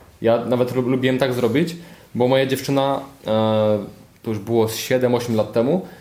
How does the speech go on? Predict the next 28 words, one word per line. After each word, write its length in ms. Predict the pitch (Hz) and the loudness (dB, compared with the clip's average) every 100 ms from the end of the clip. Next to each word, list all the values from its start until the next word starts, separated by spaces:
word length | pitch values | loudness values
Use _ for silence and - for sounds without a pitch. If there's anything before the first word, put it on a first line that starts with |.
| - 110 | -12 -2
bardzo 420 | 123 180 170 170 | 2 2 2 2
chciała 340 | 170 170 151 | 2 2 2
chodzić 240 | 147 156 135 | 2 0 0
ze 60 | |
mną 120 | 143 | 0
do 80 | 131 | 0
klubu. 300 | 131 107 92 - - - - - | -2 -4 -4 -8 -18 -20 -20 -16
A 40 | 95 | -12
kurwa, 360 | - 139 143 | -10 -8 -4
nie 120 | 151 156 | -2 -2
rozumiem 340 | 165 160 123 | 2 2 2
chodzenia 380 | 120 117 127 123 | 0 0 2 2
do 200 | 107 113 | 0 -2
klubu 320 | 135 139 139 | -2 -2 -2
z 60 | 113 | 2
moją 200 | 135 123 | 2 2
dziewczyną, 340 | 120 120 139 | 0 -2 -2
z 20 | |
którą 140 | 135 135 | 0 0
jestem 180 | 135 117 | 0 0
w 20 | |
związku, 520 | 120 113 165 220 - - - | 0 0 0 0 -2 -12 -12
dlatego 260 | - 139 165 | -6 0 4
że 100 | 185 | 4
ja 80 | |
nie 80 | 196 | 4
lubię 180 | 233 240 | 4 2
klubów. 360 | 277 180 131 | 4 4 2